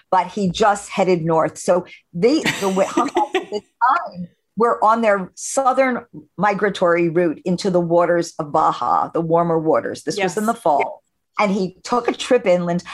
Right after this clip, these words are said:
Speaker 1: I mean, we have whales. We hear reports of whales coming into rivers, uh, and bays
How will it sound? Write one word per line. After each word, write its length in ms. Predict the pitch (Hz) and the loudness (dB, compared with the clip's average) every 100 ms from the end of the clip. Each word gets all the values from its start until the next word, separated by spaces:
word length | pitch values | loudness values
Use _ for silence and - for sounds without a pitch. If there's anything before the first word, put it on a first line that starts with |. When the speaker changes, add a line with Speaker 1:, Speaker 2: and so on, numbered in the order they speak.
| - | -4
Speaker 1:
I 60 | - | 2
mean, 200 | 262 254 - | 2 0 -4
we 160 | 220 302 | 0 2
have 300 | 381 339 359 | 2 0 0
whales. 540 | 220 202 190 185 190 - _ _ | 0 2 4 2 0 -8 _ _
We 200 | 220 240 | -6 -2
hear 180 | 226 214 | 0 2
reports 420 | 185 185 196 185 | 0 0 -2 0
of 120 | 170 | 0
whales 360 | 156 170 170 175 | 2 4 4 0
coming 300 | - 175 170 | -4 -6 -4
into 220 | 170 - | -4 -4
rivers, 640 | 165 160 175 175 175 165 - - _ | -2 0 2 0 -2 -4 -8 -20 _
uh, 300 | 185 165 143 - | 2 4 2 0
and 180 | 170 156 | -2 0
bays 540 | 180 170 170 165 - | 0 2 0 -4 -8